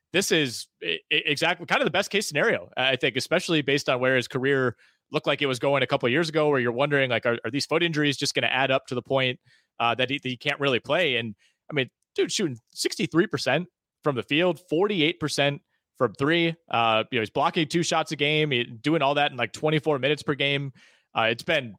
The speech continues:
really, really fun and, and really impressive, and I'm, I'm glad it's working out for him. Uh, Jalen Suggs is the other guy I wanna hit on. You talked about Wagner. I mean, he's, he, he's just one of the most, like, puzzling players I can remember, 'cause, like,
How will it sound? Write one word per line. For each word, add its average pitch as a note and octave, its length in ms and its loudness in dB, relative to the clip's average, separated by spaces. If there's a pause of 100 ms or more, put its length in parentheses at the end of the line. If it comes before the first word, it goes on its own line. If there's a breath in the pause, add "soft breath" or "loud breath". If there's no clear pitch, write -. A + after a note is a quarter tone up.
really, E3 240 0
really D3 160 2
fun C3+ 260 0
and, A#2 160 0
and A#2+ 140 -4
really C#3 180 4
impressive, B2+ 420 2
and A#2 80 0
I'm, A2 140 -2
I'm B2+ 80 -2
glad C#3+ 220 2
it's B2+ 120 -6
working C3+ 220 0
out C#3 160 0
for C#3 100 0
him. A#2+ 280 -2 (400 soft breath)
Uh, A#2+ 240 2 (420)
Jalen F#3+ 240 2
Suggs F3+ 240 0
is D#3 80 -6
the D3+ 80 0
other D#3 140 2
guy C#3+ 360 0
I - 60 0
wanna C3+ 220 2
hit C#3+ 100 0
on. C3 140 2
You D3 80 2
talked D#3+ 220 0
about B2 180 0
Wagner. D3 500 2
I B2+ 60 -4
mean, A#2+ 120 -2
he's, D3+ 280 0 (400 soft breath)
he, E3+ 180 -6
he's E3 220 0
just B3+ 160 0
one A3+ 100 2
of F#3+ 40 0
the F3 60 2
most, E3 240 2
like, C3+ 200 0
puzzling D#3 380 0
players C3+ 300 2
I B2 80 0
can A#2+ 140 -2
remember, B2 380 0
'cause, B2+ 160 -6
like, A#2+ 120 2